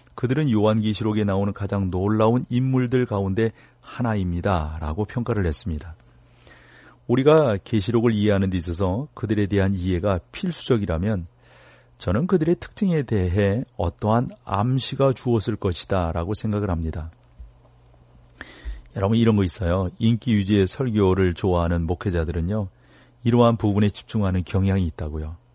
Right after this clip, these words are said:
그러니까 요한에게도 기록하는 것이 금지되어 그가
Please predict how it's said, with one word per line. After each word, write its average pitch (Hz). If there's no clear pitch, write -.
그러니까 131
요한에게도 113
기록하는 151
것이 131
금지되어 117
그가 104